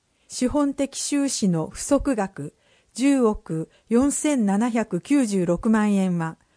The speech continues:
当年度分消費税資本的収支調整額三千九百四十九万円、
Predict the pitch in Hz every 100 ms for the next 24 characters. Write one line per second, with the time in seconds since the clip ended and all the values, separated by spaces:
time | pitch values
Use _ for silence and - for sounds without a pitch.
0 | _ _ _ _ 254 285 277 285 269 285
1 | 208 165 175 - - 285 277 - 285 214
2 | 170 139 - - 226 285 277 277 262 269
3 | - 277 233 170 - 240 226 262 208 151
4 | 143 139 - _ _ _ _ _ _ -
5 | 285 277 254 285 214 - 277 240 185 -
6 | 175 247 240 202 156 147 208 202 185 175
7 | 165 151 143